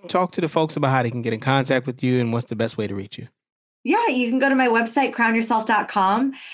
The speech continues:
Speaker 2: And if you loved the wisdom bombs and truth prescriptions that I drop,
Speaker 1: That's
Speaker 2: then
Speaker 1: right.
Speaker 2: I'd love to, to chat with you. We can do that either in a twenty-two minute call, which you can book on my website, or you can do it in a full mind-blowing ninety minute consult with me.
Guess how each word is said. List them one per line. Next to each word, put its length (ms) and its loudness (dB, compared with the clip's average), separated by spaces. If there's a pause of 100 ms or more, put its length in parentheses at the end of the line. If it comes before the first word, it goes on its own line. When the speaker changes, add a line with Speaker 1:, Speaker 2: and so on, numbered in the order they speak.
(160)
Speaker 2:
And 560 2
if 160 -2
you 100 0
loved 500 0 (580)
the 140 0
wisdom 760 0
bombs 440 2
and 160 0
truth 320 -2
prescriptions 640 -4
that 100 2
I 160 4
drop, 320 0
Speaker 1:
That's 80 -12
Speaker 2:
then 200 2
Speaker 1:
right. 260 -4 (180)
Speaker 2:
I'd 80 -2
love 220 2 (140)
to, 220 2
to 160 -2
chat 300 0
with 160 0
you. 280 2 (340)
We 140 0
can 120 -2
do 120 2
that 180 2
either 240 2
in 120 2
a 80 2
twenty-two 440 -2
minute 240 0
call, 200 2
which 160 -2
you 80 -2
can 140 -4
book 240 -2
on 140 0
my 80 2
website, 500 0
or 200 2
you 120 0
can 140 -2
do 120 2
it 140 0
in 140 0
a 80 0
full 580 -2
mind-blowing 960 2
ninety 220 2
minute 220 0
consult 380 -2
with 160 -6
me. 160 -20